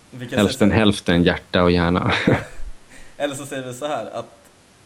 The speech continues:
Speaker 1: eh, Evian tar ledningen med ett noll och så kommer Khalifa in med en kvart kvar. Och så sä-, sänker han dem med två baljor.
Speaker 2: Stänker han ett hattrick.
Speaker 1: Ja, eller hur? Det är också
Speaker 2: Ett mål från halva plan också.
Speaker 1: Ja,
Speaker 2: <laughs>
Speaker 1: exakt. Och så firar han och springer ner till kort-, eller till den där lilla buren där, eh,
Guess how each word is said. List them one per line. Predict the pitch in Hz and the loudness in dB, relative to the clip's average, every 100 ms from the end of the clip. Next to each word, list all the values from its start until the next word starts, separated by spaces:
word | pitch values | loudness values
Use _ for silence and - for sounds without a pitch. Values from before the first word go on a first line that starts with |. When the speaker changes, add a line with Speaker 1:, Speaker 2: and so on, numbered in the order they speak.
| _ _ _ _ _ | _ _ _ _ _
Speaker 1:
eh, | 135 - - 50 - - | -20 -20 -20 -20 -20 -14
Evian | 127 131 139 | -10 -8 -10
tar | 131 | -8
ledningen | 120 117 131 | -8 -8 -12
med | 104 | -12
ett | 95 - | -16 -18
noll | - - _ _ _ - 120 | -20 -20 _ _ _ -20 -20
och | |
så | 120 107 | -16 -16
kommer | - 110 107 104 - - - | -14 -14 -14 -14 -18 -20 -16
Khalifa | 123 113 117 | -10 -10 -8
in | 120 107 | -10 -10
med | 107 104 | -12 -12
en | 107 107 | -14 -14
kvart | - 107 - | -12 -12 -14
kvar. | 120 - - _ _ | -16 -16 -20 _ _
Och | - | -18
så | 127 | -18
sä-, | - 139 120 92 | -14 -14 -14 -16
sänker | 123 127 110 | -12 -12 -10
han | 110 | -14
dem | 110 | -14
med | 117 | -16
två | 113 | -16
baljor. | 113 117 120 - - | -12 -12 -12 -18 -14
Speaker 2:
Stänker | - - 110 101 | -2 4 4 4
han | 92 | 2
ett | 87 | 2
hattrick. | 101 92 - 87 - - - | 2 0 0 -2 -2 -8 -12
Speaker 1:
Ja, | 113 143 | -6 -4
eller | 147 143 | -2 4
hur? | 139 110 | 6 6
Det | 131 | 4
är | |
också | 127 120 | 0 2
Speaker 2:
Ett | 117 | 6
mål | 113 104 | 6 8
från | 107 | 6
halva | 104 98 92 | 4 4 2
plan | 107 90 90 | 2 2 0
också. | - | -8
Speaker 1:
Ja, | 117 117 - - 165 139 - - - - - | -10 -8 -6 2 2 2 -4 -10 -16 -14 -8
Speaker 2:
<laughs> | |
Speaker 1:
exakt. | 127 120 127 107 104 - | -8 -8 -10 -10 -12 -18
Och | 135 135 | -12 -10
så | |
firar | - 143 131 131 | -8 -8 -6 -6
han | 113 113 | -6 -10
och | |
springer | - 120 113 | -14 -14 -12
ner | 113 | -12
till | 110 | -12
kort-, | 117 113 - | -16 -18 -14
eller | 113 120 | -10 -10
till | 120 | -10
den | 117 | -12
där | 113 | -12
lilla | 113 113 | -12 -12
buren | 113 120 110 110 | -12 -14 -14 -14
där, | |
eh, | 110 | -16